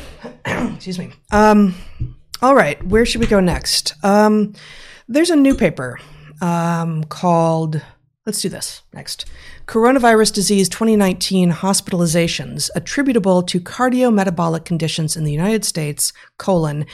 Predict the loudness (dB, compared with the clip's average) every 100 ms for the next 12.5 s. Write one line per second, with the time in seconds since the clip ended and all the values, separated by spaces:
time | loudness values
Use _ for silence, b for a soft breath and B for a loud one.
0 | B -6 -4 -2 2 2 2 0 -2 -2
1 | -4 -4 -4 -2 -4 -4 -6 -10 -10 -10
2 | -10 B B B 0 0 0 -2 -8 -14
3 | -16 -18 _ -14 -12 -10 -8 -8 -2 0
4 | 0 0 0 -2 -4 -2 -2 -4 B B
5 | B B -4 -4 -6 -8 -4 0 0 0
6 | -2 -2 -2 -2 -4 -4 -6 -4 -4 -2
7 | 2 4 4 4 2 -2 B B B B
8 | B 2 4 4 4 2 -2 -10 -20 -8
9 | 0 2 4 2 2 0 -2 -4 -4 -2
10 | 4 6 6 4 0 -12 _ _ _ _
11 | -8 -4 -2 0 0 0 0 0 -4 -4
12 | -2 -2 -2 -4 -4